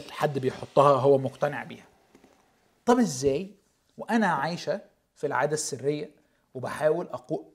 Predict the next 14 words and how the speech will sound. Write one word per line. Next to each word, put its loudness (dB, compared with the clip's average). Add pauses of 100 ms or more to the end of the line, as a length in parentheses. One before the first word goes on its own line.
آه، -2
أقوم 0
كل -6
شوية 0 (380)
وأقع 4
تاني، -4 (440)
هل 4
كده 0 (280)
أنا -4
مش -8
مؤمنة؟ -8 (880)
بحس -2
برفض 0
الله -2